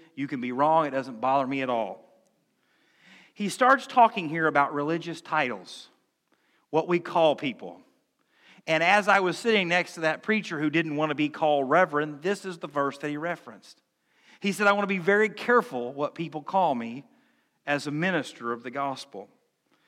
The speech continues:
And we begin to have this do-, discussion. And I've tried to do some studying, praying about it, because the first thing that comes to your mind is immediately probably, "Why do they call Catholic priest father?"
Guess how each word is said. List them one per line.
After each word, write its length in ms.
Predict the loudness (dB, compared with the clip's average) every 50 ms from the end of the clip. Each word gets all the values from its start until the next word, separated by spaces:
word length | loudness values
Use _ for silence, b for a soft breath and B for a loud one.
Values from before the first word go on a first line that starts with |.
| b b b b
And 100 | -2 0
we 80 | 0 0
begin 260 | 2 2 0 0 0
to 80 | 0 0
have 320 | 2 2 4 4 2 2
this 160 | -2 -8 -8
do-, 260 | -2 0 0 0 0 -2
discussion. 580 | -8 -10 -8 -6 -6 -6 -6 -6 -8 -12 -16 -18 _ _ _ _ _ b b b b b b b b b b
And 140 | 2 4
I've 180 | 4 4 2 2
tried 240 | 4 4 4 4 2
to 60 | 0
do 140 | -2 -4 -4
some 180 | -4 -6 -10
studying, 640 | -10 -4 0 4 4 4 4 2 -2 -2 -4 -4 -6
praying 440 | -6 -2 2 4 4 4 2 0 -2
about 340 | 0 2 4 4 6 4 4
it, 100 | 2 -2
because 340 | -8 -6 -4 -4 -4 -4 -8 -8 -8
the 80 | -8 -2
first 300 | 0 2 2 2 0 -4
thing 140 | -6 -6
that 140 | -6 -6 -6
comes 240 | -6 -6 -6 -6 -8
to 100 | -8 -8
your 120 | -8 -6 -4
mind 400 | -2 0 0 0 -2 -2 -4 -6
is 140 | -8 -6 -6
immediately 560 | -6 -2 -2 -2 0 0 -2 -2 -2 -6 -6
probably, 600 | -2 0 2 2 2 0 -2 -2 -2 -2 -2 -4 b b b b b b b b b b b
"Why 320 | 0 4 6 6 6 6
do 60 | 4 2
they 140 | -2 -4
call 800 | -4 -2 0 2 4 4 6 6 4 4 2 -2 -6 -16 -20 -8
Catholic 500 | -2 0 2 2 0 0 -4 -8 -8 -8 -8
priest 520 | -8 -6 -6 -6 -6 -8 -10 -14 -18 -20
father?" 560 | -14 _ -6 -4 -4 -4 -6 -10 -14 -20 -20